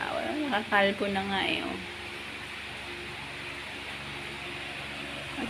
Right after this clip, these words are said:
saka ito si Damdam. Oh, may sakit siya. Na ano yung kanyang balahibo. Naglalagas. Ang dami ko nang ginamot dyan eh. Nagsusugat kasi yung katawan niya.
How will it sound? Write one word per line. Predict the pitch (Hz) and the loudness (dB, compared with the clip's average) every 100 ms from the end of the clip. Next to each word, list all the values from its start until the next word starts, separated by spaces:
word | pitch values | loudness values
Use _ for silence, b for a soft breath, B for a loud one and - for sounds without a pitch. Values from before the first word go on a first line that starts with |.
| 254 | 2
saka | 233 226 214 220 | 0 2 2 2
ito | 220 - 220 226 | 0 4 6 6
si | 226 | 8
Damdam. | 202 196 196 196 196 196 - | 10 12 12 12 12 12 10
Oh, | 190 | 8
may | 196 196 | 10 12
sakit | 196 202 - 208 - | 12 12 12 12 12
siya. | - 214 - - - - - - - - - - - - - - - - - - | 12 12 12 12 12 12 12 10 10 12 12 12 8 8 10 12 12 12 12 10
Na | 202 196 190 196 | 8 12 10 10
ano | 196 | 8
yung | 202 202 202 | 6 6 8
kanyang | 196 190 190 190 | 8 10 6 6
balahibo. | 185 190 196 190 185 - 190 | 6 6 8 8 10 10 8
Naglalagas. | 185 185 180 175 147 - - - - - - - - - - - - - - - - - | 12 12 12 12 6 6 4 4 4 6 6 4 -2 -2 -2 -4 -6 -6 -6 -6 -6 0
Ang | 190 180 | 4 8
dami | 180 180 | 8 8
ko | 180 185 | 4 4
nang | 180 180 180 180 180 - - - 185 | 6 6 6 6 4 4 4 4 6
ginamot | 190 185 180 180 - | 6 4 4 4 4
dyan | 214 226 | 6 6
eh. | 208 202 | 6 2
Nagsusugat | 196 202 - 185 196 - | 2 0 0 2 0 2
kasi | 196 - - | 4 4 4
yung | 202 196 - - | 6 8 8 6
katawan | - - 95 92 - | 2 6 8 8 8
niya. | - - | 4 4